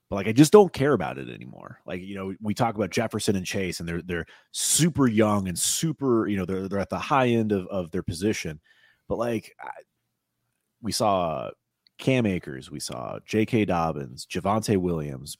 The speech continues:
Breece Hall, A C Ls and, and, and, uh, and Achilles. Like, they miss a year. Uh, uh, we had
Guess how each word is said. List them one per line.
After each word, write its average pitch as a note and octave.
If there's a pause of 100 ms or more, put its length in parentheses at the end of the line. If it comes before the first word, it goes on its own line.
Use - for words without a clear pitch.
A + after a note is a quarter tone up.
Breece G#2
Hall, C2 (320)
A A2
C G#2
Ls D#2+
and, D2
and, D#2+
and, D2
uh, C#2+
and E2+
Achilles. E2 (260)
Like, F2+ (640)
they A2+
miss B2
a A2
year. G2+
Uh, F2+ (400)
uh, G2+
we F#2
had F2